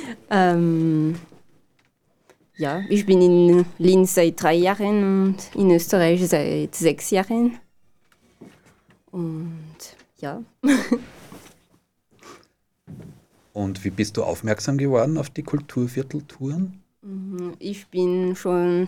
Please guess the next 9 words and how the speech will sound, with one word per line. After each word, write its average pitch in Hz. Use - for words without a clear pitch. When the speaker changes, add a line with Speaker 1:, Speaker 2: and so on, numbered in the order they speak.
Speaker 1:
also 180
seitdem 180
ich 185
in 180
Linz 202
bin, 208
habe 180
ich, 180
ähm, 175